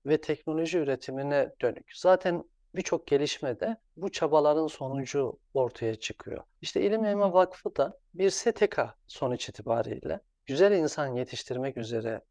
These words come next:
ortaya çıkmış bir S T K ve bu ekosisteme dahil olması ve bu ödülün sadece miktarı verilen, hani, bedel olarak değil, aynı zamanda organizasyon olarak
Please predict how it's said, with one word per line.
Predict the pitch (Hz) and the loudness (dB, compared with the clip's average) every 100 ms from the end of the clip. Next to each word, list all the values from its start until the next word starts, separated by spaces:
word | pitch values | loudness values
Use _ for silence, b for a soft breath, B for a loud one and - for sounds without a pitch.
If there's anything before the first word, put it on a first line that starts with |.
| _ _ | _ _
ortaya | 143 123 127 117 113 | -2 -2 0 -2 -2
çıkmış | 110 - 110 - 123 | -6 -8 -8 -10 -12
bir | 117 - | -12 -12
S | - - | -10 -6
T | - 113 | -2 -2
K | - 196 - _ - | 0 -2 -4 _ -4
ve | 185 180 156 | 0 0 0
bu | 196 220 156 - - | 4 4 4 0 -8
ekosisteme | - - 202 185 - - 165 160 139 | -2 0 0 0 -2 0 0 0 2
dahil | 143 151 160 165 | 6 6 4 2
olması | 151 143 131 131 - 226 247 _ - | 2 2 -2 -2 -4 -4 -6 _ -2
ve | 151 156 | 2 2
bu | 160 - | 2 2
ödülün | 151 147 196 202 196 208 202 _ _ | 2 4 4 4 2 0 -4 _ _
sadece | - - 180 165 165 | -2 4 4 4 0
miktarı | 160 160 - 160 160 160 165 143 - - | 0 -2 2 4 4 6 6 6 2 0
verilen, | 147 139 143 143 - | 2 2 2 -2 -4
hani, | 135 123 123 113 _ - | -6 -6 -6 -10 _ 4
bedel | 143 175 170 | 6 6 6
olarak | 131 127 131 123 - | 4 2 0 -4 -2
değil, | 131 185 - | -2 -2 2
aynı | 147 160 | 4 4
zamanda | 165 156 156 156 | 2 0 0 0
organizasyon | 147 151 143 143 147 151 143 - 196 | 2 0 0 0 0 0 -2 -4 0
olarak | 180 185 202 | 2 4 2